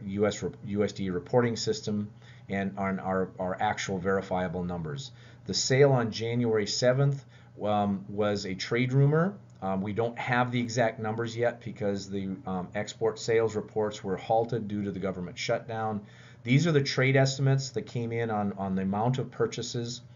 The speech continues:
So if we add all those up, the total purchases of U S soybeans by the Chinese is somewhere between three and three point seven million metric ton.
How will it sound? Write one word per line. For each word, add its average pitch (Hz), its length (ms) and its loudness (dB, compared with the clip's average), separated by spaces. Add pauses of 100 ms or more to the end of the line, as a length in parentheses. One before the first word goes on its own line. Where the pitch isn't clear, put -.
(320)
So - 140 -2
if 107 80 -2
we 123 200 0
add 170 240 6
all 185 160 6
those 139 340 4
up, 127 240 4
the - 120 -2
total 147 680 4 (180)
purchases 120 600 2
of 90 100 -8
U 117 300 2
S 123 160 4
soybeans 101 680 0
by 95 160 0
the 113 100 -2
Chinese 107 600 -4 (260)
is 107 160 -2
somewhere 143 300 4
between 117 480 0
three 127 420 0
and 110 100 0
three 120 220 -6
point 107 300 -6
seven 104 400 -2
million 98 320 -2
metric 92 400 -4
ton. 80 380 -6